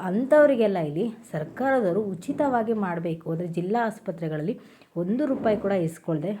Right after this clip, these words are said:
ಬರೀ ನಿಮ್ಮ ಹತ್ರ ಬಿ ಪಿ ಎಲ್ ಕಾರ್ಡ್ ಇತ್ತು ಅಂದರೆ ಸಾಕು, ಅದಿಷ್ಟನ್ನೇ ಇಟ್ಕೊಂಡು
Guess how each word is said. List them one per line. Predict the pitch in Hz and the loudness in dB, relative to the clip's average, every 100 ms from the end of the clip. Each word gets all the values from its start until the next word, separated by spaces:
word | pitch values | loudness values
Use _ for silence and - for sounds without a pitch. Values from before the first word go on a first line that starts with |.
| - | -6
ಬರೀ | 160 170 262 | -2 0 2
ನಿಮ್ಮ | 269 233 202 | 2 0 -2
ಹತ್ರ | 202 190 | -2 -4
ಬಿ | 156 175 | -4 -6
ಪಿ | - 262 | -2 -2
ಎಲ್ | 247 | -2
ಕಾರ್ಡ್ | 196 175 | -4 -4
ಇತ್ತು | 165 165 | -4 -4
ಅಂದರೆ | 151 165 | -4 -6
ಸಾಕು, | - 151 - 226 - - - | -6 -8 -6 -8 -12 -20 -14
ಅದಿಷ್ಟನ್ನೇ | 170 165 165 - 269 311 311 | -8 -6 -6 -8 -6 -2 0
ಇಟ್ಕೊಂಡು | 220 - 180 | -2 -2 -4